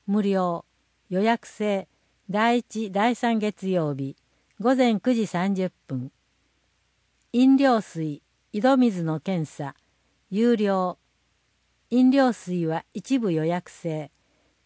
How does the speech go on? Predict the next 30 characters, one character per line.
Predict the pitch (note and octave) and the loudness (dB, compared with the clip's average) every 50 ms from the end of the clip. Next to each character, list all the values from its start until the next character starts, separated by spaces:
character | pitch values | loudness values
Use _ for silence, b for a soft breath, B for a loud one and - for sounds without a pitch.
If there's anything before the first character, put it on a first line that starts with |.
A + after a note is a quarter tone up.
| _ _ _ | _ _ _
毎 | - G3 G#3+ A#3 B3+ | -4 0 2 2 2
週 | A#3 - - - A3+ A3 A3 G#3+ - - | 0 -2 -4 -4 -2 -2 -2 -4 -8 -10
火 | - G#3+ A3 | -8 -4 -2
曜 | A#3 A#3+ A#3 G#3+ F#3 D3+ | 0 2 2 2 0 -2
日、 | C3+ D3 C#3+ C3+ - _ _ _ _ _ _ _ _ | -2 -6 -8 -8 -12 _ _ _ _ _ _ _ _
午 | - F#3+ B3 C4 | -4 -2 0 2
前 | B3+ B3+ A#3+ A3+ | 2 2 2 0
九 | - - C4 | 0 -2 -2
時 | A#3 A3+ | -2 -2
三 | G3 - G3+ G#3 A#3 A#3 | -4 -2 -2 -2 0 0
十 | A3+ B3 A#3 | 0 0 -2
分 | - _ - F3 D#3+ D#3 | -4 _ -6 -6 -6 -6
か | - - D3+ C#3+ | -6 -6 -6 -6
ら | D3+ D#3 - - D#4 | -6 -8 -10 -10 -8
十 | F3 F#3 A3+ A#3+ B3+ | -2 0 2 2 2
一 | B3+ A#3+ - A#3+ A3 | 2 0 -2 -2 -2
時 | F#3+ F3 | -4 -4
三 | - - E3+ F3+ F#3+ F#3 | -4 -4 -4 -2 -2 -2
十 | F3+ F3+ E3+ _ _ _ | -4 -4 -6 _ _ _
分。 | - C3+ C3 C#3 - _ _ _ _ _ _ _ _ _ _ _ _ _ _ _ _ _ _ _ _ _ _ _ _ _ _ _ _ _ _ _ _ | -10 -8 -8 -8 -12 _ _ _ _ _ _ _ _ _ _ _ _ _ _ _ _ _ _ _ _ _ _ _ _ _ _ _ _ _ _ _ _
検 | - A#3 B3+ B3+ B3 A#3+ | 2 4 4 6 4 4
便、 | G#3+ A3+ G#3+ G#3+ G#3 G3+ - - _ _ _ _ _ _ - | 4 2 0 0 -2 -4 -6 -12 _ _ _ _ _ _ -6
腸 | A#3+ A#3+ B3 A#3+ | -2 -2 0 0
内 | A#3 A#3 A3+ A3+ G#3+ | 0 0 -2 -4 -4
細 | - A#3 G#3+ G3 E3+ | -4 -4 -4 -4 -6
菌、 | - _ - D#3 C#3+ C#3+ - - _ _ | -8 _ -6 -6 -6 -6 -8 -10 _ _
寄 | - G3+ | -12 -8
生 | - - A#3+ A#3 A3+ | -4 -2 -2 -2 -2
虫 | - - G3+ G3 E3+ D#3 | -4 -6 -6 -6 -6 -6
卵。 | C3+ C#3 B2 B2+ C3 | -6 -8 -10 -12 -14